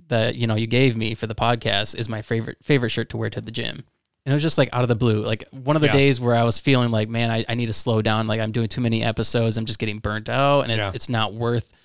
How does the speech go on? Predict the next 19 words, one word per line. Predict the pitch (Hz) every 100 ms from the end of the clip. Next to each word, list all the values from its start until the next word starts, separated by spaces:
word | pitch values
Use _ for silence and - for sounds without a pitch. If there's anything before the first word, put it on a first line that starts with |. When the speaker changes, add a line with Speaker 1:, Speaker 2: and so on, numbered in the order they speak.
| _ _ _
Speaker 1:
it's | -
not | 147 127
worth | 127 127
the | 127
amount | 117 117 113 113 - _ _ _ _ _ _ -
of | 110 -
time | - 117 120 123 120
and | 107 -
effort. | 113 131 123 120 -
And | 107 107 - _ _ _
I |
just | 120 139
need | 117
to |
sl-, | 107 - 127
take, | - - 117 -
take | 120 110
it |
back, | 104 101